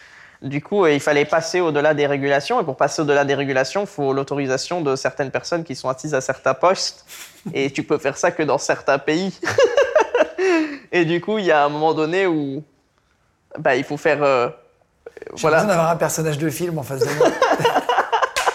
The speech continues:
Speaker 2: Donc, tu fais cette société, tu la revends avant de créer une autre boîte dont on va
Speaker 1: En fait, je
Speaker 2: parler
Speaker 1: revends
Speaker 2: après.
Speaker 1: juste une partie.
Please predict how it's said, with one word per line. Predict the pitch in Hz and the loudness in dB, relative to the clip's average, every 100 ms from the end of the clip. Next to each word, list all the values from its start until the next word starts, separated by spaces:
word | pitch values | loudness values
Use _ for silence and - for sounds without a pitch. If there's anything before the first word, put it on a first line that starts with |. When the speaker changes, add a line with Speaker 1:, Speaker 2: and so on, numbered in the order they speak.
| 640 679 - - _ _ _ _ _ _ _ - | -2 -4 -4 -12 _ _ _ _ _ _ _ -4
Speaker 2:
Donc, | 208 226 | -2 -2
tu | 208 | -2
fais | 190 | -2
cette | 190 | -2
société, | 165 160 160 254 - - | -6 -6 -6 -6 -10 -4
tu | |
la | 175 | -2
revends | 202 165 160 208 302 | 0 0 2 2 2
avant | - 147 165 | 0 0 0
de | 165 | -2
créer | - 170 | -2 -2
une | 165 | 0
autre | 160 151 | 0 0
boîte | 156 175 | 2 2
dont | 147 | -2
on | 135 | -2
va | 156 | 2
Speaker 1:
En | |
fait, | 220 | 4
je | |
Speaker 2:
parler | 208 190 | 4 4
Speaker 1:
revends | 185 | 4
Speaker 2:
après. | 190 226 | 2 0
Speaker 1:
juste | 233 | -2
une | 220 | -2
partie. | 202 175 - 131 | 0 -2 -4 -10